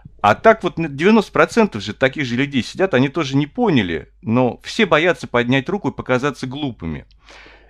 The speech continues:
И вот это как раз, э, очень резко контрастирует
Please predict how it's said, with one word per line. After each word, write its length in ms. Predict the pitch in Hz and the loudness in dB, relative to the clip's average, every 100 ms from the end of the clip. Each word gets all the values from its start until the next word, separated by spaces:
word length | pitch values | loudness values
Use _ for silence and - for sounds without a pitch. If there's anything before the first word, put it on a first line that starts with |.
| _ | _
И 260 | - 113 117 | -4 0 0
вот 200 | 117 - | -2 -4
это 260 | 226 156 | -4 -4
как 260 | 120 - 117 | -4 -6 -2
раз, 380 | 165 156 - - | -2 -2 -6 -4
э, 300 | 123 113 101 - _ - - - | 0 2 0 -4 _ -20 -14 -4
очень 260 | 127 135 | 0 2
резко 260 | 143 151 117 | 2 0 -4
контрастирует 720 | 117 110 117 - 165 139 101 | -4 2 0 0 -2 0 -2